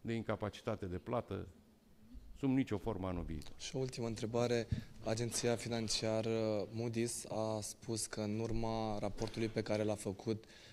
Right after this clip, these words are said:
Speaker 2: dacă adoptăm, uh, legea pensiilor în forma actuală, am rămâne cu deficitul la șase la sută în următorii doi ani.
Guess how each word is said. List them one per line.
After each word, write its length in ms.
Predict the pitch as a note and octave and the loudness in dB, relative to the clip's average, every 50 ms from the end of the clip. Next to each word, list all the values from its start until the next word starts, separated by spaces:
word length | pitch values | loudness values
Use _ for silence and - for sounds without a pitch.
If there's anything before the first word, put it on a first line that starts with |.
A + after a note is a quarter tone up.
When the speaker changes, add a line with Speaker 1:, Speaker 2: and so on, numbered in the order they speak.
| - - | -14 -6
Speaker 2:
dacă 320 | - A2+ A#2 A2+ G#2+ - A#2 | 2 2 4 4 4 4 2
adoptăm, 540 | A2 A2 A2+ A2 - - A#2+ A#2+ B2 B2 | 4 4 2 0 2 2 4 4 4 4
uh, 380 | B2 B2 A#2+ A#2+ A#2 A2+ A2 G#2+ G#2 | 4 4 4 4 2 2 2 2 4
legea 260 | A2 A2+ A2 A2 G2+ | 4 4 4 4 2
pensiilor 680 | G2 - A#2 A2+ A2+ G#2+ G2+ - - G2+ G2+ G#2+ A2+ A2 | 2 2 2 2 2 2 0 0 0 2 2 2 2 2
în 80 | G#2+ | 0
forma 340 | G2+ - - A2 G#2+ G2+ G#2 | -2 -2 -2 -2 0 0 0
actuală, 640 | G2 F2+ - - - A#2+ A#2+ A2+ G#2 G#2+ A2+ C3 - - - - - - - - | -2 -2 -2 2 4 6 6 6 6 4 4 2 0 -4 -10 -10 -12 -14 -10 -4
am 200 | A2+ A2 A2+ A#2+ | -2 0 2 2
rămâne 300 | A#2+ A#2 A#2+ B2 B2+ B2 | 2 2 2 2 2 2
cu 120 | A2+ - | 2 4
deficitul 600 | A#2+ A#2+ A2+ - - A#2 - - A#2+ A#2+ - B2 A#2+ | 4 4 4 4 2 2 4 4 2 4 4 4 6
la 120 | A#2 A2+ | 6 6
șase 320 | A2 - - A#2+ G#2+ - A#2 | 6 4 4 2 2 2 2
la 80 | A2+ | 0
sută 260 | A2+ - - A2 - | 0 0 -2 -2 0
în 60 | A2+ A2+ | 0 0
următorii 400 | A2+ A2+ A2+ A2 - A2+ A2 A2 | 0 0 0 0 2 2 2 4
doi 200 | G#2+ A2 G#2+ G2+ | 4 4 4 4
ani. 140 | F2+ E2+ | 2 -2